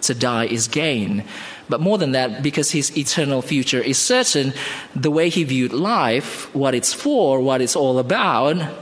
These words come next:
that changed too. To live is now about exalting Christ. Now, this point is so important, I really don't want you to miss it. So let me illustrate.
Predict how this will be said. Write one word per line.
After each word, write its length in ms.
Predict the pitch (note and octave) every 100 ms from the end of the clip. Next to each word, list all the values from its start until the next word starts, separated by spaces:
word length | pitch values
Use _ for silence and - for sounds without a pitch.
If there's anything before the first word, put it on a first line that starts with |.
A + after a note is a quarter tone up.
| - - -
that 160 | -
changed 420 | - D#3+ D3+ -
too. 240 | - B2+ G#2
To 160 | -
live 340 | C3+ C#3+ F3+ F3+
is 160 | D3
now 560 | C#3 C3+ C#3+ D3 D3 C#3+ - - - - -
about 300 | A#2+ A#2 A#2
exalting 640 | A2+ A#2 A#2+ C3 C#3+ C3
Christ. 760 | - - A2 G2+ - - - - - - - - - - - - - - - - - - - - - - - - -
Now, 120 | F#3 -
this 240 | F#3 A3+
point 300 | - A3 F#3
is 120 | E3
so 280 | - G3+ G3+
important, 680 | G#3 G3+ E3 C3+ C#3+ C#4+ A#3 - - - - - - - -
I 80 | D3+
really 400 | D3 C#3+ E3 F3
don't 300 | D#3 C#3+ G#2
want 180 | A2+ B2
you 80 | C3+
to 80 | C#3
miss 320 | C#3 C3+ C3+
it. 160 | G2+ - - - - - - - - - - - -
So 180 | -
let 160 | A2+ A#2+
me 140 | B2
illustrate. 480 | A#2 A#2 - - C#2